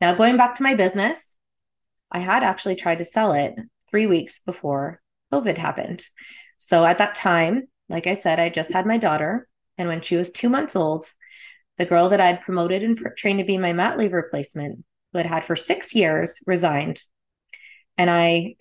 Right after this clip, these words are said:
kind of freaked out. <laughs> I didn't know what to do. So I hired a mergers and acquisitions company. They valued the company. They even lined up a buyer.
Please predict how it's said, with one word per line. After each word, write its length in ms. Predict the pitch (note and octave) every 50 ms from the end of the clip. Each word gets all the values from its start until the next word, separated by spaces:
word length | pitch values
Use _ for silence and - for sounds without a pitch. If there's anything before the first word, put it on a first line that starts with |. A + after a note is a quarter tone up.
| - -
kind 180 | - A#3 A3
of 40 | G#3
freaked 220 | - E3+ E3 - -
out. 160 | B2 - - _ _
<laughs> 120 | _ _ B3
I 460 | C4+ C4+ - - C#4 B3+ - C4 B3 G#3
didn't 160 | B3+ B3+ A#3
know 80 | A#3
what 120 | A#3 A3 -
to 80 | A#3
do. 320 | F3+ E3+ D3 - - F#3+ G3 - - - - - - - A#3 - -
So 160 | - - G#3+
I 60 | G3+
hired 260 | G3+ G#3+ G3+ G#3 A3
a 80 | A3+ G#3+
mergers 300 | G#3+ A3 G#3 A#3+ A#3+ A3+
and 100 | G#3+ A3
acquisitions 540 | G#3 G#3 G#3 F#3+ F#3 F#3 F#3 G3 F#3 F3 -
company. 440 | - F#3 E3+ E3+ - F3 F3 E3+ E3
They 140 | D#3 C#3+
valued 380 | D#3 E3 F3 F#3 G3+ G#3 G#3+ G3
the 80 | G3+ G3+
company. 500 | F3+ F3 E3+ - F3+ E3+ E3 D#3+ E3 E3
They 160 | - - - -
even 260 | G#3+ B3 B3 B3+ B3 A#3+
lined 220 | A3+ G#3 G#3 G3+
up 100 | F#3+ F#3+
a 60 | F#3
buyer. 480 | F3 F3+ E3 D#3+ D#3+ D#3 D3+ D#3 E3